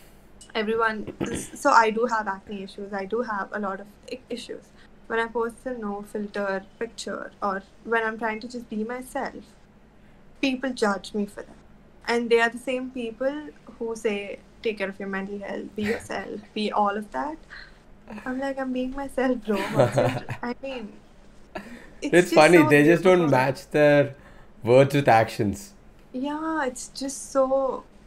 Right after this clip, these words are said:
Speaker 1: they just post it because it's trending online. It's like, I think they should become influencers. They should, like, t-, uh, you know, at least we follow it sometimes,
Speaker 2: Keyboard
Speaker 1: but
Speaker 2: activists.
Speaker 1: yeah, if, if, if there's a trend going on, we try to,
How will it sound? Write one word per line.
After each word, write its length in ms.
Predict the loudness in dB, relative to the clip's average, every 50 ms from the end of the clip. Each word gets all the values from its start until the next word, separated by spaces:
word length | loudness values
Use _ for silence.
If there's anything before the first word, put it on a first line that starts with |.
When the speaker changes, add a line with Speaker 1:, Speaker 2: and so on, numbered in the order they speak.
| -18 -12
Speaker 1:
they 180 | 0 2 2 2
just 240 | 2 0 -6 -4 -2
post 300 | 0 0 0 -2 -6 -8
it 100 | -6 -6
because 220 | -4 -6 -6 -8
it's 180 | -10 -14 -18 -16
trending 420 | -12 -10 -10 -10 -8 -8 -8 -8 -8
online. 460 | -8 -8 -8 -8 -10 -10 -10 -10 -10 -6 -4
It's 180 | -4 -4 0 0
like, 220 | 0 0 0 -4 -10 -18 -20 -20 -20 -8 0
I 160 | 2 2 2 2
think 240 | -2 -6 -8 -8 -8
they 100 | -10 -10
should 280 | -10 -10 -10 -12 -8 -8
become 220 | -8 -8 -8 -8
influencers. 680 | -10 -10 -10 -10 -10 -8 -8 -8 -8 -8 -10 -12 -12 -10
They 100 | -10 -10
should, 200 | -8 -8 -10 -8 -6
like, 240 | -6 -6 -6 -8 -12 -18 -20 -20 -20 -10 -8
t-, 180 | -8 -6 -6 -4
uh, 280 | -4 -2 -2 -4 -4 -8 -12 -16 -12 -12 -12 -12 -12 -12 -10 -8 -8 -4 -2
you 80 | -2
know, 340 | 0 0 -2 -2 -4 -6 -8 -10 -12 -18 -8 -6
at 100 | -4 -2
least 200 | -2 -2 -4 -2
we 100 | -4 -4 -6
follow 420 | -2 -2 -2 0 0 -2 -2 -4
it 180 | -4 -6 -6 -8
sometimes, 640 | -10 -10 -10 -10 -10 -10 -10 -8 -8 -8 -8 -8 -2
Speaker 2:
Keyboard 320 | 2 4 4 6 6 6
Speaker 1:
but 300 | 6 6 4 2 0 -2
Speaker 2:
activists. 480 | 0 0 2 0 0 -4 -10 -18 -20 -20 -20 -20 -20 -20 -20 -20 -20 -20 -20 -20 -18 -16 -10 -6
Speaker 1:
yeah, 480 | -4 -2 -2 -2 -2 -4 -4 -6 -6 -6
if, 200 | -6 -6 -6 -6 -8 -10
if, 180 | -12 -10 -6 -4
if 240 | -2 -2 0 0
there's 200 | 0 0 0 0 -4
a 20 |
trend 300 | -6 -4 -4 -4 -4 -2 -4
going 240 | -4 -4 -4 -4
on, 120 | -4 -4 -4
we 80 | -4 -6
try 320 | -6 -4 -2 -2 -2 -2
to, 280 | -4 -6 -6 -6 -8